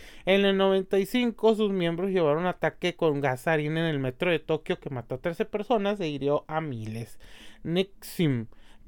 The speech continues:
por Kate Rainier en el noventa y ocho, era una secta que supuestamente ofrecía cursos de desarrollo personal.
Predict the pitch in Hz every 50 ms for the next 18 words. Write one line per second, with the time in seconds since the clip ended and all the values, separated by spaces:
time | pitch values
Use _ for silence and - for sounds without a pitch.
0 | - - - 170 147 143 - - 175 135 - - 170 180 185 185 180 185 190 190
1 | 202 185 196 196 180 165 160 156 156 165 170 160 - - 190 190 196 240 226 180
2 | - - 196 185 175 185 185 196 196 180 - - - - 202 190 - - - 190
3 | 175 - - 165 - 180 - - 139 - - 180 175 170 165 156 - 190 165 165
4 | 160 143 - 156 - - 151 147 143 139 196 190 170 160 165 151 - - 160 139
5 | 135 139 151 143 - 170 165 170 185 185 190 190 175 185 190